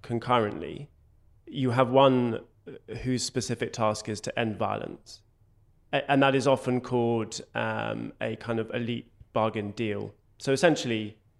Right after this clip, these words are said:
the warring parties agree to stop violence because, um, say they carve up access to resources and so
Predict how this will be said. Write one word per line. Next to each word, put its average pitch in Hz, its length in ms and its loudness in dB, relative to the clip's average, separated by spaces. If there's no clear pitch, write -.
the - 160 -2
warring 127 320 4
parties 110 520 -2
agree 113 600 -4
to - 80 -6
stop 104 280 -4
violence 107 440 -4
because, 104 680 -4
um, - 400 -8
say - 260 -8
they 110 140 -6
carve 104 400 -6
up - 160 -8
access - 400 -10
to 60 120 -14
resources - 540 -14
and 98 140 -16
so - 120 -18